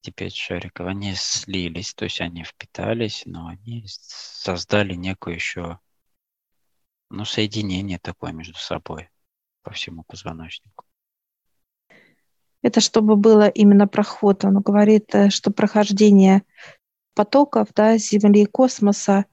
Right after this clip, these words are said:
Speaker 2: ну, было легко, как естественный процесс. И оно будет расширять, вот эти шарики, они будут расширять поток, э, сам позвоночник для принятия вот в этих, э, космических потоков.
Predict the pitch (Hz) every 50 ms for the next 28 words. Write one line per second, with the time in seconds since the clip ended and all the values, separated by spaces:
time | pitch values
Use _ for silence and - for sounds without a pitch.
0 | _ _ - - - _ _ _ _ _ 311 285 226 - 220 214 214 202 202 208
1 | - - _ - 185 175 185 202 202 - _ _ _ _ _ _ _ _ _ _
2 | _ - 226 208 - - 214 202 - - - 214 190 - - - - 190 196 196
3 | 196 - 196 196 190 - - - 214 - - - - - _ _ _ _ _ _
4 | _ - - - - - - - _ _ _ - 226 214 208 - - 214 214 220
5 | 233 220 214 220 214 202 - 208 208 202 - - 233 214 214 208 190 196 - -
6 | 196 - 202 - 214 - - - 269 254 240 233 - 208 202 208 202 202 208 202
7 | - 208 220 - - - 233 226 220 208 196 - _ - 208 208 - 214 196 -
8 | - - _ _ _ _ _ _ _ _ _ _ _ _ _ _ _ _ _ -
9 | 202 196 - - 220 208 202 196 - 208 202 - 214 214 220 233 240 233 - -
10 | 214 202 - 202 190 190 - 202 196 208 214 208 208 - - 208 208 - _ -
11 | - - - - - _ - 208 202 - 214 208 208 - 208 - - - - -
12 | 220 110 208 202 - - 202 - - 214 208 - - 196 - - - 208 196 -
13 | - _ 214 202 - - 208 202 -